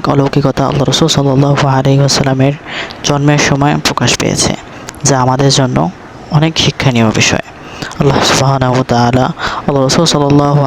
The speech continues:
আলাইহি ওয়াসাল্লামের এই মুবারক জন্ম থেকে আমাদেরকে শিক্ষা লাভ করে আল্লাহ রাসূল সাল্লাল্লাহু আলাইহি ওয়াসাল্লামের আদর্শে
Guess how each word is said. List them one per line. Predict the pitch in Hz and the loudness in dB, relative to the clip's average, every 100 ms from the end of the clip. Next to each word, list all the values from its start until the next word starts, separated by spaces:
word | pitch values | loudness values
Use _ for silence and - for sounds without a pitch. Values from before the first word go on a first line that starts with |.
| 123 | 2
আলাইহি | 123 139 135 | 2 2 2
ওয়াসাল্লামের | 135 127 123 123 131 127 | 2 2 0 2 2 4
এই | 127 135 | 2 2
মুবারক | 139 143 139 131 135 139 | 0 0 0 0 -2 -2
জন্ম | 127 127 135 | -2 0 0
থেকে | 135 135 139 165 - - - - | 0 0 0 0 -4 -6 -4 0
আমাদেরকে | 139 139 123 151 156 - - - - | 2 0 0 0 0 -6 -18 -8 -2
শিক্ষা | - 160 - 165 | -2 -2 0 2
লাভ | 143 - - | 0 0 0
করে | 127 135 170 - - - | 2 2 -2 -6 -4 -2
আল্লাহ | 127 | 0
রাসূল | 117 - 143 147 | 2 2 2 0
সাল্লাল্লাহু | 135 120 127 135 131 131 117 | 0 2 2 2 0 0 0
আলাইহি | 127 131 143 | 2 2 2
ওয়াসাল্লামের | 127 127 120 135 135 - - - - - 139 | 0 2 0 0 -2 -2 -6 -4 -6 -4 -2
আদর্শে | 143 165 156 - 127 | 2 2 2 2 0